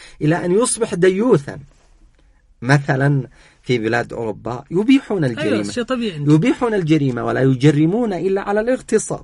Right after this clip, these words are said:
Speaker 2: فقط، صحيح.
Speaker 1: آه، الصهاينة في أيديولوجياتهم إذا كانت ليفني، ليفني
Speaker 2: سيبيليزم.
Speaker 1: بنفسه قالت أنها مارست الفاحشة
Speaker 2: مع قادة
Speaker 1: مع
Speaker 2: عرب.
Speaker 1: كذا، كذا، كذا، وأفتاها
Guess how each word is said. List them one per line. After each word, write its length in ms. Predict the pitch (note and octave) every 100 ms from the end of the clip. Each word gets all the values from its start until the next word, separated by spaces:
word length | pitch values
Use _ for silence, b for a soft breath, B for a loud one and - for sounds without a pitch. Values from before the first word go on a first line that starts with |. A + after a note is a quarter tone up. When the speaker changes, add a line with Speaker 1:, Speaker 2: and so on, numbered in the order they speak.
| - -
Speaker 2:
فقط، 240 | G#3+ C#3 -
صحيح. 360 | - F#3 E3+ -
Speaker 1:
آه، 320 | - - - - - C#3
الصهاينة 640 | C#3 E3+ F3+ A3 D3+ A#2
في 220 | - -
أيديولوجياتهم 1040 | D#3 C#3 D3 D3 C#3 F#3+ B3 - B2 G#2+ -
إذا 220 | A#2 C3
كانت 460 | C#3 C3 A#2 -
ليفني، 540 | C3 F#3 C#3+ G#2+ F#2 - -
ليفني 560 | B2 D3+ C#3+ G2+ G2+ - -
Speaker 2:
سيبيليزم. 420 | - G#3+ G3+ G3 C#3+
Speaker 1:
بنفسه 220 | C3+ - B B B B B2+ C#3+
قالت 340 | F3 D3 C#3+
أنها 520 | A#2+ C3+ C3 B2+ A#2
مارست 600 | A2+ C#3 D3 C3+ A#2 -
الفاحشة 920 | A2 G2+ F#2 - - C#3+ C#3 C#3 C3 B2+ B2+
Speaker 2:
مع 100 | D3+
قادة 280 | D3 D#3+
Speaker 1:
مع 100 | D#3
Speaker 2:
عرب. 200 | C#3+ D#3
Speaker 1:
كذا، 440 | D3 C#3+ D3 D3 B2
كذا، 260 | - C3+ C#3
كذا، 320 | C#3 D#3 G#3
وأفتاها 800 | C#3+ C3+ D#3 F3+ G#3+ G3+ G#3